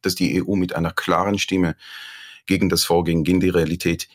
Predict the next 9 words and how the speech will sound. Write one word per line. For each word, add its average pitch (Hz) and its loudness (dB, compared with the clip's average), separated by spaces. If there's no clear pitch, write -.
in 92 2
Gaza 82 0
spricht. 95 -4
Aber 80 -2
genauso 87 0
wichtig 90 -6
ist, - -4
dass - -6
man 85 0